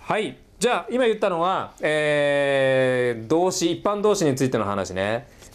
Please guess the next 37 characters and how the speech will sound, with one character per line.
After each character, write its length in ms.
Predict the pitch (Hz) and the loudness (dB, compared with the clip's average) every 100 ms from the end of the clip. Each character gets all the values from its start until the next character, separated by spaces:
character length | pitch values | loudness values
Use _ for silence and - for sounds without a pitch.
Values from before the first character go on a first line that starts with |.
| - 107 | -12 0
で、 320 | 226 175 - - - - - - - - - | 0 0 -6 -16 -20 -20 -20 -20 -20 -8 -2
be 340 | 233 294 320 | 0 2 0
動 300 | 339 339 339 | 0 2 2
詞 220 | - 233 | 2 0
の 160 | 220 220 | 2 0
過 200 | 190 165 | -2 -2
去 140 | 190 | -2
形。 420 | 175 180 165 139 - - - - - - - - - - - - - - - - - - - - - - - - - - - - - - - - - - - - | 0 0 -2 -4 -14 -20 -20 -20 -20 -20 -20 -20 -20 -20 -20 -20 -20 -20 -20 -20 -20 -20 -20 -20 -16 -16 -16 -20 -20 -20 -20 -20 -20 -20 -20 -10 -8 -8 -16 -18
こ 160 | - 170 | -4 0
れ 100 | 220 | 2
は 320 | 254 294 294 | 2 2 2
be 240 | 147 185 254 | 0 -2 -2
動 180 | 320 277 | -2 -2
詞 60 | |
の 120 | 240 | -2
過 120 | 202 180 | 0 0
去 140 | 165 | 0
形 120 | 180 | -4
っ 40 | 175 | -2
て 60 | |
言 100 | 180 | -4
っ 20 | 170 | -2
た 140 | 185 | -2
ら 140 | 156 | 0
も 240 | 135 143 117 | -2 -2 -2
う 20 | |
ね、 400 | 123 113 80 - - - - - - - | -2 -2 -6 -12 -20 -20 -18 -18 -20 -10
was 520 | 120 156 247 214 175 - | -2 0 0 0 -4 -2
か 460 | 135 127 123 - - - - - - - - - - - | -2 0 0 -2 -18 -18 -18 -18 -20 -20 -20 -20 -20 -8
were 260 | 131 202 220 | -2 0 0
し 100 | - | -2
か 80 | 127 | -4
な 160 | 135 208 | -2 -2
い 40 | |
わ 140 | 143 | -2
け 100 | - | -6
よ。 100 | 87 | -14